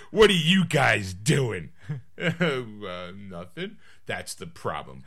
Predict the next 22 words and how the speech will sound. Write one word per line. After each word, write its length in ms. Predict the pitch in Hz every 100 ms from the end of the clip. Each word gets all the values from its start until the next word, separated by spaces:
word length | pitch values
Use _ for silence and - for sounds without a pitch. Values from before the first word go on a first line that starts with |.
| -
Pornhub's 580 | - 117 92 104 165
pulling 440 | - - 226 165 139
our 160 | 117
way 200 | 104 104 98
to 80 | 87
a, 80 | 82
a, 60 | 80 -
a, 640 | 87 123 - 110 - 113 - - - - -
a 60 | 156
<laughs> 0 |
pulling 380 | - 311 247 196
their 200 | 165 147
way 280 | 131 139 135
to 280 | 110 92 82
contingency 560 | 95 - 139 98 82
plans. 580 | 87 98 82 71 - - - - - - - - - - - - -
You 80 | 113
know, 360 | 135 139 135 - - -
they're 160 | 175 170
tugging 500 | - 202 190 170 160
one 160 | 147
out, 460 | 139 135 135 127